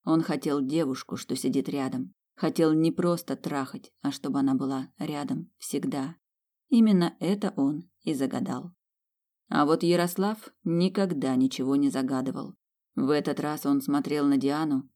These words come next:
и не хотел больше видеть в ее глазах боли никогда.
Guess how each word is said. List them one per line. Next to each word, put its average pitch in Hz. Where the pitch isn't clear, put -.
и 165
не 165
хотел 165
больше 127
видеть 135
в -
ее 135
глазах 131
боли 139
никогда. 139